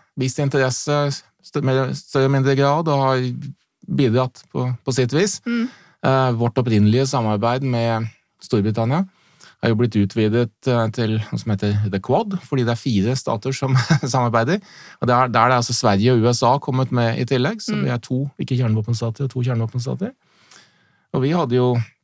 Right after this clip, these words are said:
Speaker 1: da en, en stor øvelse i Storbritannia for et par år siden, da, på en, en tidligere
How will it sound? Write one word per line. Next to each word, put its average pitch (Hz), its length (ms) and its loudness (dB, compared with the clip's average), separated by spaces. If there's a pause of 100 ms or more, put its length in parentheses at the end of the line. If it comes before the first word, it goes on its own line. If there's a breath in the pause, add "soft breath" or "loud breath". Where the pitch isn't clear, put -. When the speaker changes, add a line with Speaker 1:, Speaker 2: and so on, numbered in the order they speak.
(640)
Speaker 1:
da 117 340 0
en, 117 160 0
en 120 200 0 (120)
stor 120 300 0
øvelse 110 580 0
i 107 360 0
Storbritannia 104 760 0
for 131 160 -4
et 123 160 -2
par 120 160 -2
år 120 160 -2
siden, 139 300 -2
da, 302 80 -2
på 147 160 -2
en, 139 160 0
en 135 160 -2
tidligere 113 540 -2